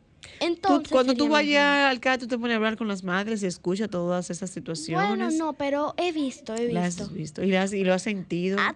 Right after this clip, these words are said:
Speaker 2: también, ah, en el cai hay un, como un, eh, como un, co-, como un jardín,
Speaker 1: Ajá.
Speaker 2: un grandecito, que Luca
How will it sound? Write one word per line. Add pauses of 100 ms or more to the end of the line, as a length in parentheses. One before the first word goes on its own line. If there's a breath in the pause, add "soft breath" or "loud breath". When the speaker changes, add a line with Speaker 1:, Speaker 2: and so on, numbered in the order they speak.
Speaker 2:
también, (400 loud breath)
ah,
en
el
cai (180)
hay
un,
como
un, (580 loud breath)
eh, (680 loud breath)
como
un,
co-,
como
un
jardín, (140)
Speaker 1:
Ajá.
Speaker 2:
un
grandecito,
que
Luca